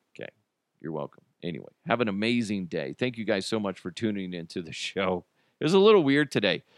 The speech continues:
There wasn't that many crazy stories. And then Doug threw in a wrench when he was talking about Robert Downey Junior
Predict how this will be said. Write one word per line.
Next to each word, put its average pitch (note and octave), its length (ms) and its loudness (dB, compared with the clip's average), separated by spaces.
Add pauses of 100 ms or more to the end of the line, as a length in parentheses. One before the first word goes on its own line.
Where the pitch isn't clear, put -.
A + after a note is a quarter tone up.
(100)
There F#3 80 6
wasn't A#3+ 260 6
that G3 240 4
many E3+ 280 4
crazy D3 640 4
stories. C3 920 4 (1300)
And D3+ 120 0
then F3 200 2
Doug D#3 360 0
threw C#3+ 280 4
in C#3 140 2
a A#2 80 2
wrench B2 380 0
when A#2 200 0
he A#2 60 2
was A2 120 -2
talking B2 360 -2
about G2+ 300 0
Robert A2 320 0
Downey G#2 300 -2
Junior F#2 500 -4